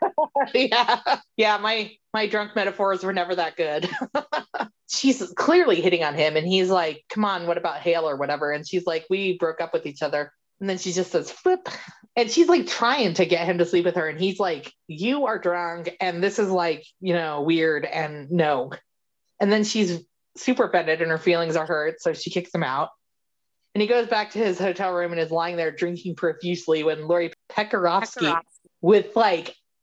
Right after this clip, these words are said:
Speaker 1: the most hair anyone ever had, comes to his hotel room holding a, a flower. And she says that she really admires his sit spin. <laughs>
Speaker 2: Oh, yeah. She's like, "Let's
Speaker 1: Which is a
Speaker 2: trade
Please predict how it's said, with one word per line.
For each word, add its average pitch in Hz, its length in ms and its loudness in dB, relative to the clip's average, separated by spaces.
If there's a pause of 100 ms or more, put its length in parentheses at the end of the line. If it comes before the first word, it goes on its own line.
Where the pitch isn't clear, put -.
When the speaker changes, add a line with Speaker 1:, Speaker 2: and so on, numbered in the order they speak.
(120)
Speaker 1:
the 220 240 6
most 185 340 2
hair 180 260 2
anyone 175 420 0
ever 175 240 -2
had, 143 380 -6 (260)
comes 226 240 -2
to 240 80 6
his 226 160 4
hotel 190 360 2
room 160 300 2 (280)
holding 202 280 0
a, 151 360 -2 (100)
a 180 200 -2
flower. 160 500 4 (540)
And 208 180 0
she 240 160 4
says 214 380 4 (460)
that 202 220 4
she 240 140 -2
really 214 240 4
admires 185 480 -2
his 214 260 0
sit - 160 -2 (160)
spin. 269 500 -2
<laughs> - 60 -12 (1400)
Speaker 2:
Oh, 226 80 4
yeah. 196 380 4
She's 233 260 -12
like, 208 180 2
"Let's 233 220 4
Speaker 1:
Which 339 80 0
is 254 40 -8
a - 20 4
Speaker 2:
trade 220 220 2